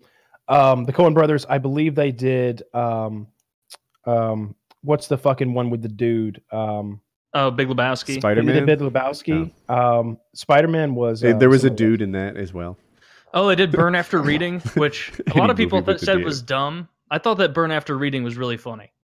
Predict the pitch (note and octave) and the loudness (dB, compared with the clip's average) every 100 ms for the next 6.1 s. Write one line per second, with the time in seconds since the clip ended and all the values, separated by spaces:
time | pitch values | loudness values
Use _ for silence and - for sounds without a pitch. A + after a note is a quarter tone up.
0 | _ _ _ _ - C3+ C3+ B2+ F3 G#3+ | _ _ _ _ -2 0 2 2 0 0
1 | G#3+ A3+ F3 A#2+ D#3+ D#3+ D3+ D3 C#3 B2+ | 2 4 2 0 4 6 6 4 0 -2
2 | _ _ _ C#3+ C3 C3 C#3 C3+ B2+ A#2+ | _ _ _ 0 2 2 2 2 4 2
3 | B2 G#2+ E2+ C#2 - _ _ _ _ _ | 2 -4 -8 -12 -20 _ _ _ _ _
4 | _ _ _ _ _ _ - C#3+ C#3 - | _ _ _ _ _ _ -4 -4 -4 -8
5 | A#2+ A#2 A#2+ A#2 A2 G#2+ A2 _ C#3 C#3+ | -6 -6 -6 -8 -8 -10 -12 _ -2 2
6 | A2+ | 2